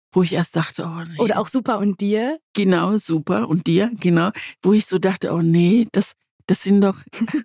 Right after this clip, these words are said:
Speaker 1: ich sag's jetzt mal, ich, das sind doch Jugendbücher. Und dann war ich hin und weg von diesen
Speaker 2: Mach
Speaker 1: beiden
Speaker 2: keinen
Speaker 1: Büchern.
Speaker 2: Podcast mit einer neunundzwanzigjährigen Christine, wenn du das Echo nicht ertragen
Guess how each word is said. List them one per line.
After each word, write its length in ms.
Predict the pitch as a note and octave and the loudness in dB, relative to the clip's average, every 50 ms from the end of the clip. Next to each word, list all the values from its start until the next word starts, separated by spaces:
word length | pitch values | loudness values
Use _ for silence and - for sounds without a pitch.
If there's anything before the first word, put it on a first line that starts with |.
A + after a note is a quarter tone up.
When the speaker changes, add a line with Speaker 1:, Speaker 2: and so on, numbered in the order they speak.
| _ _ _ _ - - F4 E4+ D#4+ - - | _ _ _ _ -16 -12 -10 -10 -8 -6 -4
Speaker 1:
ich 100 | - A3 | -4 -2
sag's 240 | - A3 A#3+ - - | -2 -2 -4 -4 -4
jetzt 200 | A#3 E3+ - - | -6 -6 -4 -4
mal, 200 | - D#3+ E3+ - - | -2 -2 -2 -2 -4
ich, 160 | - F#3 F3 | -4 -6 -4
das 180 | - D#3 F3+ - | -4 -4 -6 -4
sind 160 | - F3+ D#3 | -2 0 0
doch 100 | E3+ D#3+ | 0 0
Jugendbücher. 680 | - - G#3 A3 B3+ D#4+ F#3 C#3 - D#3 D#3+ - - | 0 0 2 4 4 4 4 2 2 0 -2 0 0
Und 120 | - F3 F3 | 0 2 2
dann 240 | F3+ F3 F3 E3+ E3+ | 4 4 4 4 4
war 120 | F3+ F3+ G3 | 4 2 2
ich 80 | G3+ | 0
hin 260 | - - - A3+ A3+ A#3+ | 0 2 2 4 6 6
und 180 | A#3+ A3 G3 | 6 4 4
weg 200 | - D4+ - - | 2 -2 -4 -4
von 240 | - - - D#3+ C#3 | -4 -2 0 2 2
diesen 260 | D3 D#3 D#3 D#3+ D#3 | 0 0 0 0 0
Speaker 2:
Mach 120 | C#3 - - | 0 2 2
Speaker 1:
beiden 100 | D3 D#3 | 0 0
Speaker 2:
keinen 160 | D#3 - E3 | 2 2 2
Speaker 1:
Büchern. 240 | - - - - F3 | 2 2 0 -2 -2
Speaker 2:
Podcast 300 | - C#4 A3+ A#3+ - - | -2 -2 -4 -4 -4 -4
mit 120 | A#3 - | -4 -4
einer 180 | A#3+ A#3+ A3+ A3 | -4 -2 -2 0
neunundzwanzigjährigen 1000 | A3 A3 A3 G#3+ G#3+ G#3 - A3 G#3+ G3+ G#3+ G#3 - - G#3 G#3 F#3+ G3+ G3 - | 0 0 0 0 0 -2 -2 -2 -2 -4 -4 -6 -4 -2 -2 -2 0 0 0 0
Christine, 500 | - - G#3+ - - - A3+ G#3+ G#3 G3+ | 0 -2 -2 -2 -2 -2 0 2 2 2
wenn 120 | G#3 G#3 G#3 | 2 0 0
du 100 | G#3 G3+ | 0 -2
das 160 | G3+ G#3 - | -2 -2 -4
Echo 300 | - - G#3 - G#3 F#3+ | -6 -6 -4 -2 -2 0
nicht 160 | F#3 G3 - | 0 0 0
ertragen 500 | A3 G#3 - - D4 C4 C4+ C#4+ D4+ C4 | -2 -2 -2 -2 -2 -2 0 0 0 0